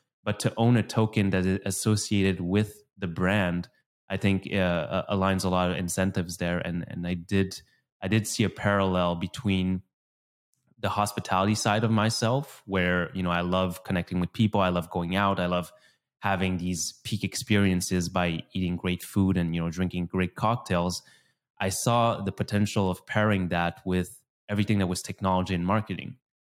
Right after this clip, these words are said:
Because to me, N F Ts is not only, uh, a tool for, you know, for bettering our lives in, in many different facets, whether it's, like, a proof of ownership or, or, you know,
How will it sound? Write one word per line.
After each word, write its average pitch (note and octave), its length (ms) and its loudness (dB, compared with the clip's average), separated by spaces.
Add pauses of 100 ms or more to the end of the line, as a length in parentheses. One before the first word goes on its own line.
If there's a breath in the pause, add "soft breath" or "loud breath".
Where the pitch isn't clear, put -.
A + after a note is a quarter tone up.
(100)
Because G#2+ 200 0
to G#2+ 80 4
me, A2 220 4
N G2+ 140 0
F F#2+ 160 -2
Ts A#2 320 2
is F2 160 -4
not F#2+ 180 2
only, F#2 520 -2 (540)
uh, F#2 260 0
a F#2 160 -2
tool G#2+ 420 0
for, F2+ 560 -4 (180)
you G2+ 80 -6
know, E2+ 320 -4 (160)
for G#2+ 200 -2
bettering F#2+ 480 0
our F2+ 160 0
lives F#2 420 0
in, F2+ 380 -4
in F#2 160 -4
many F#2 220 -2 (200)
different F2+ 280 -10
facets, F#2+ 520 -2
whether F#2 240 -2
it's, F2 180 -4
like, F2 220 -2 (440 soft breath)
a F#2 100 -4
proof G#2 260 0
of F#2+ 100 -2
ownership G2+ 540 2
or, F2 220 -2
or, F2+ 320 -6 (280)
you G2 140 -6
know, E2 160 -6